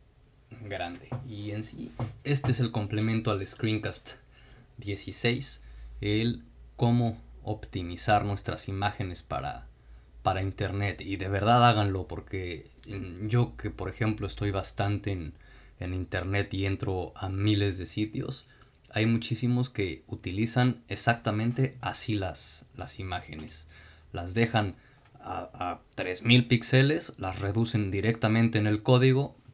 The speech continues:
pero al entrar uno tiene que cargar la imagen completa, tiene que cargar los ochocientos sesenta y cuatro K de esa imagen para poder verla, ¿no? Y si eso lo reducimos a los cincuenta y dos, pues,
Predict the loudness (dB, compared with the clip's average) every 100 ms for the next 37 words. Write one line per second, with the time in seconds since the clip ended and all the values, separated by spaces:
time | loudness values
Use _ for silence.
0 | _ -4 -2 -2 -4 0 6 8 10 10
1 | 8 4 0 2 2 0 -4 -6 -4 2
2 | 4 2 -2 -16 -20 -20 -20 -20 -16 -14
3 | -12 -6 -2 0 0 4 4 2 -2 2
4 | 2 2 -2 -2 -2 -2 -4 0 0 0
5 | -4 -18 -20 -12 -8 -4 -4 -6 -6 0
6 | 0 0 -2 -4 -6 -4 -4 -2 0 0
7 | -2 -4 -12 -20 -20 -20 -20 -20 -20 _
8 | _ 4 4 4 -2 -6 -2 0 0 0
9 | 0 2 2 2 -2 -4 -2 0 2 0
10 | -2 -6 -6 -6 -8 -10 -12 -6 -6 -4
11 | -4 -4 -4 -6 -4 -6 -8 -8 -6 -6
12 | -4 -2 -4 -6 -10 -10 -18